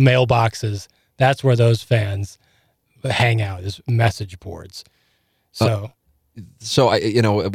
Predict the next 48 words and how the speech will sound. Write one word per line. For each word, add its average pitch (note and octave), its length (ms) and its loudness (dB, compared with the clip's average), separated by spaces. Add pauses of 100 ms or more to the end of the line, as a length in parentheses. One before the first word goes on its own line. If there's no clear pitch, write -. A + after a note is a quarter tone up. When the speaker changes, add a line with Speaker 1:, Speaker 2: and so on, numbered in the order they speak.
(180)
Speaker 2:
the, G2 60 -2
one A2 100 2
of - 0 -
the G2 80 2
questions G2 480 -2
is, F#2+ 380 0
uh, F2+ 440 -4
a - 60 -4
Mizzou F2+ 340 2
question F2+ 440 -2
here, E2+ 120 0
so F#2+ 140 -2
I G2 40 0
guess G2 180 -2
I'll F2 100 2
read F2+ 180 2
it F2 80 -2
since - 220 -4
we're F#2 80 2
on F2 140 0
the D#2+ 60 0
topic. F#2 380 -2
It - 60 -6
wasn't F#2 280 0
the - 40 -10
direction F#2+ 480 0
I F2 60 2
was F2+ 180 0
going G2 240 0
to F2 80 -6
go, F2+ 240 0
but F#2 140 -4
why F#2 180 0
not, F#2+ 240 0
since F2 160 -8
we're F2+ 80 -2
here? G2+ 160 2
Tim, D3 220 -2
just B2 160 -2
finished C3+ 240 0
listening A#2+ 220 0
to A2 60 4
the G#2 60 2
latest G#2 300 0
Q A2+ 160 0
F F#2+ 80 -4
T A2+ 180 0
A. A#2+ 200 2